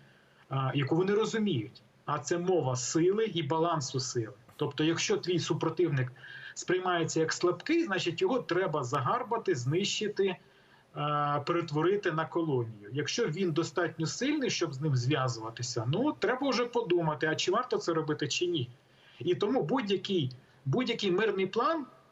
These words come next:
це фікція, якщо він не передбачає посилення спроможності України в військовому плані, і, зокрема, в контексті нанесення удар по, ударів по території Росії далекобійною зброєю. Тому що, якщо, наприклад, там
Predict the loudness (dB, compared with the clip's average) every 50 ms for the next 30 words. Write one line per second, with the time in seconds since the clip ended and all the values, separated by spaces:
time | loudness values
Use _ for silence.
0 | _ _ _ _ _ _ _ -2 0 0 0 0 0 0 0 0 -2 -4 -2 0
1 | 2 2 2 2 0 0 0 2 2 4 2 2 0 -2 0 0 0 0 0 0
2 | -2 -2 -2 0 0 0 0 0 -2 -2 -2 -2 -2 0 -2 0 2 4 4 4
3 | 2 0 -2 -2 -4 -4 -2 -2 0 2 2 2 2 2 0 0 -2 -2 -2 -2
4 | 0 2 2 2 0 0 0 2 2 2 2 2 2 0 0 -2 -2 -2 0 0
5 | 2 2 2 0 0 0 0 0 0 0 0 0 -2 -2 -2 -4 -8 -16 -20 -20
6 | -20 -2 -2 0 2 2 2 2 2 2 2 2 0 0 0 -2 0 0 2 0
7 | 0 -2 -2 0 0 0 2 2 0 0 0 0 0 0 0 0 0 0 0 0
8 | 0 0 0 -2 -4 -6 -4 -2 0 0 0 0 0 -2 -4 -6 -6 -4 -2 -2
9 | 0 2 2 2 2 2 2 2 0 -2 -2 -2 -2 -2 0 0 0 0 0 0
10 | 0 0 0 0 0 0 0 0 0 0 2 2 2 4 4 4 2 0 -4 -10
11 | -18 -20 -20 _ _ _ _ _ _ _ _ _ _ -20 -20 -20 -4 0 2 2
12 | 2 2 0 -2 -4 -8 -12 -14 -12 -12 -10 -12 -8 -4 -2 0 0 0 0 0
13 | 0 0 0 0 0 -2 0 0 -2 -2 -2 -4